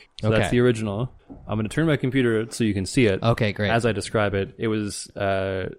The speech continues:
Speaker 1: said to be the result of a miscommunication. So
Speaker 2: <laughs>
Speaker 1: already we're on a good start.
Speaker 2: <laughs>
Speaker 1: Already the perfect, uh,
Speaker 2: Yeah.
Speaker 1: this might bump the microphone a little. Everyone turn off your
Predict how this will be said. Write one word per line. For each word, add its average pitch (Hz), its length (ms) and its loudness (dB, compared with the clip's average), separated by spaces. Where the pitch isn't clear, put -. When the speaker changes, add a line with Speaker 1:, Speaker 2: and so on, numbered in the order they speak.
Speaker 1:
said 147 260 2
to 147 60 0
be 143 120 4
the 120 100 2
result 113 380 0
of 101 100 -8
a 101 40 -4
miscommunication. 113 1040 -2
So - 200 6
Speaker 2:
<laughs> - 100 4
Speaker 1:
already 147 380 10
we're 131 160 6
on 123 120 4
a 117 100 2
good 113 120 0
start. 127 380 2
Speaker 2:
<laughs> 196 120 2
Speaker 1:
Already 131 380 4
the 113 100 0
perfect, - 800 -4
uh, - 60 -2
Speaker 2:
Yeah. 98 500 2
Speaker 1:
this 110 200 -8
might 101 200 0
bump 101 180 -4
the 98 80 -4
microphone 95 420 -6
a 95 40 -6
little. 95 400 -4
Everyone 104 260 -2
turn 107 180 -2
off 104 260 -2
your 98 520 -2